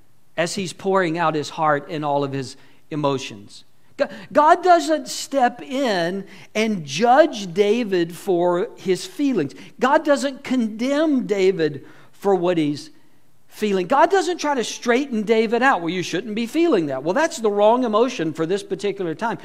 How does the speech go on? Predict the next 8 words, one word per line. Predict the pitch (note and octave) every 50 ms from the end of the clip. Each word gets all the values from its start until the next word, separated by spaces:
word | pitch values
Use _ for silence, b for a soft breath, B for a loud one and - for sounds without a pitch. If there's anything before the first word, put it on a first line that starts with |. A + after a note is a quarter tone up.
| G#3+ G3 B
You | E3 G3 B3 D#4 D#4+
should | C4+ - - - E4+ G4 G4 G4 D4+ B3+
be | A#3+ A#3 G#3+
feeling | F3+ - - A#3+ A#3+ A#3 A3+ G#3+ G#3 G#3+
that." | A#3+ B3+ B3+ B B B B B -
God | - C4+ D4 D4 C4+ B3+ G3+
never | G3 G3+ G#3 G#3+ A3 A#3 B3+ D#4 E4 E4 E4 E4 C4 G3+ G#3 G#3 G#3 A3+ - -
interrupts | A#3+ B3 C4 C#4 - - B3+ C4 A#3 G#3+ A#3 C4 C4 G#3 D3+ D#3 - - - - - -